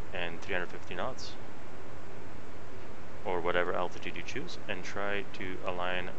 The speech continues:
the plane and the throttle.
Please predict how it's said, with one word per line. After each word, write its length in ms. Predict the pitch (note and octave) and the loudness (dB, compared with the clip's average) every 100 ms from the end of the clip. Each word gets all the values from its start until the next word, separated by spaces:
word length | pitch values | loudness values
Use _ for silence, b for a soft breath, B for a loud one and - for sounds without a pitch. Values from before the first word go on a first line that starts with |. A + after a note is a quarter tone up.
| F2+ | 0
the 260 | F2+ E2+ E2+ - | 0 0 0 0
plane 280 | F#2 F#2+ G#2 B2 A#2+ - - - - - - - - - - - - | 0 0 0 0 0 0 0 0 0 0 0 0 0 0 0 0 0
and 220 | G2+ F2+ E2+ | 0 0 0
the 80 | |
throttle. 500 | E2+ G2+ E3 F3+ F#3+ | 0 0 2 2 0